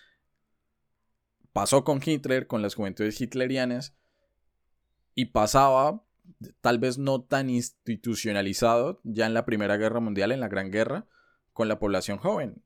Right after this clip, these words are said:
O sea, era como, o bueno, yo no sé,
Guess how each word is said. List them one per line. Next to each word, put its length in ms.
O 100
sea, 240
era 220
como, 400
o 140
bueno, 280
yo 100
no 80
sé, 540